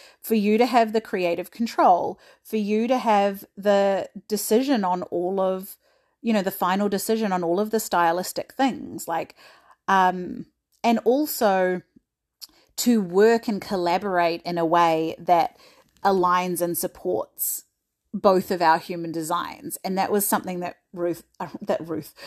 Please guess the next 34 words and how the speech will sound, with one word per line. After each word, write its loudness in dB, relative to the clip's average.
that 2
Rose 8
and 6
I 6
did 2
absolutely -2
beautifully. 0
And 4
that, -2
um, -2
yeah, 4
I'm 0
really -2
excited -4
that -2
we -2
were 0
able -2
to -6
share -2
in 0
that -2
interview. 0
And, -2
um, -2
Rose 0
will 2
actually -4
be -4
coming -8
on -4
the -8
podcast -4
again, -6